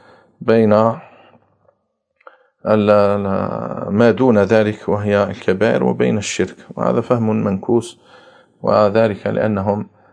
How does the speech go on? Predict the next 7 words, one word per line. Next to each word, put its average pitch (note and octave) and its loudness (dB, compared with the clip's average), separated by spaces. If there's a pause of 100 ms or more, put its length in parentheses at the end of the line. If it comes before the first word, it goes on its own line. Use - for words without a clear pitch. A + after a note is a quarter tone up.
(140)
على G2+ 2
طريقتهم، G2+ -2 (280)
فأما G#2 0
الذين F#2+ -2
في G2 -6
قلوبهم F#2 -6
زيغ A#2 0